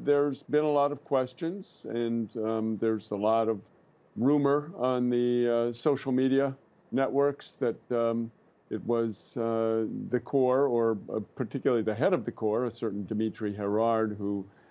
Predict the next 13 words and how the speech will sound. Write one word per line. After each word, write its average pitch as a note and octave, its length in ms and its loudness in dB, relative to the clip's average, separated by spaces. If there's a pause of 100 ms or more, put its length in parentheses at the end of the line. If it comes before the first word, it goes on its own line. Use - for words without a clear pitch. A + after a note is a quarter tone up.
(200)
uh, G2+ 220 -4
killed D#3 260 2
him. G#2+ 300 -4 (420)
Uh, A2+ 380 2 (240)
so D#3+ 440 0
everybody's D#3+ 540 2
waiting C3 300 0
to B2 80 -14
see, C#3 180 -2
but C#3 200 0
it's - 240 -4 (340)
pretty C#4 320 -2
sure, B2+ 840 0